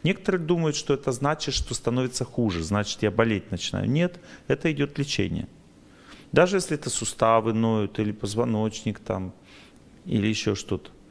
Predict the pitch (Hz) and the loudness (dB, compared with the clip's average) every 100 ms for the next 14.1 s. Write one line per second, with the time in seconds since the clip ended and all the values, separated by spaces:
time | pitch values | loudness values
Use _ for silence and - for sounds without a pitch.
0 | - - - 107 156 208 208 107 143 170 | -20 -12 -2 0 2 0 -2 -2 -2 -2
1 | - - - - - - 135 139 160 160 | -12 -20 -20 -20 -20 -6 -2 0 0 0
2 | 156 - 127 - 135 131 - 123 147 170 | 0 -2 -2 0 -2 -2 -6 0 0 0
3 | - 170 131 127 135 127 131 123 - 139 | 0 -2 0 0 -2 -2 -4 -4 -2 -2
4 | 131 127 123 113 117 117 139 139 123 123 | -2 -4 -4 -2 -2 0 -2 0 -2 -2
5 | - 117 120 120 110 - 92 101 - 107 | -4 -4 -2 0 0 -4 -8 -8 -8 -8
6 | - 107 104 - - 117 - 151 165 165 | -4 -6 -6 -18 -8 -6 -4 -2 -2 -4
7 | 117 123 107 - - - - 101 98 101 | -2 -2 -2 -6 -10 -8 -4 -4 -4 -4
8 | 95 - 87 - - - - 143 147 143 | -4 -6 -8 -10 -20 -20 -6 -4 -2 -4
9 | 127 139 - 147 147 117 101 120 113 - | -4 -6 -2 -4 -2 -4 -2 -2 -4 -4
10 | 104 101 95 85 82 - - - - - | -6 -4 -6 -6 -6 -10 -20 -20 -20 -20
11 | - - - - - - - - - - | -20 -20 -20 -20 -20 -20 -20 -18 -20 -20
12 | - - 127 156 151 143 147 147 135 147 | -10 -2 2 4 2 0 -4 -4 -2 -2
13 | 143 139 - - - - - - - 107 | 0 -2 -6 -18 -20 -20 -20 -12 -4 -4
14 | 101 | -4